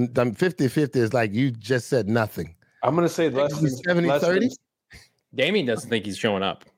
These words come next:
Speaker 2: No, I do think he's showing up. I think, I
Speaker 3: You
Speaker 2: mean, I
Speaker 3: do?
Speaker 2: think, I, I think it, yeah, I think it's like, fi-, I, I agree with you, Johnny. I think fifty fifty, but in terms of all the quarterbacks in the league showing up to O T As, I'd say it's less than fifty percent.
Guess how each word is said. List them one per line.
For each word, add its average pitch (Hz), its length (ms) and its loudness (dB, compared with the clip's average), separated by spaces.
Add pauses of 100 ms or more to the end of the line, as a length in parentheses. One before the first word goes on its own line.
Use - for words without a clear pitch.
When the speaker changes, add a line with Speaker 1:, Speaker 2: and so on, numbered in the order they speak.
(180)
Speaker 2:
No, 156 180 2
I 170 100 4
do 214 200 2
think 185 180 0
he's 139 120 -2
showing 127 240 2
up. 135 80 0
I 151 120 4
think, 170 240 -2
I 131 80 2
Speaker 3:
You 165 80 4
Speaker 2:
mean, 226 120 4
I 359 100 2
Speaker 3:
do? 359 100 -2
Speaker 2:
think, 151 160 -6 (100)
I, 156 120 4
I 160 120 2
think 175 200 -2
it, 170 140 -4
yeah, 165 260 2
I 139 40 0
think 151 180 -2
it's 147 140 -4
like, 135 140 2
fi-, 156 100 0
I, 147 120 4
I 170 160 2
agree 170 180 2
with 151 140 2
you, 120 80 -4
Johnny. 117 220 2
I 127 60 2
think 139 180 -4
fifty 127 280 -2
fifty, 131 340 -4
but 123 200 0
in 110 100 -8
terms 127 340 0
of 120 280 2 (180)
all 127 160 2
the 135 80 0
quarterbacks 127 540 0
in 127 60 -4
the 120 60 0
league 123 200 2
showing 135 260 -2
up 131 120 2
to 135 80 0
O 139 160 4
T 143 220 -2
As, 139 200 2 (240)
I'd 120 160 0
say 127 120 2
it's 107 140 -4
less 113 240 0
than 104 100 -12
fifty 101 220 -10
percent. 95 320 -16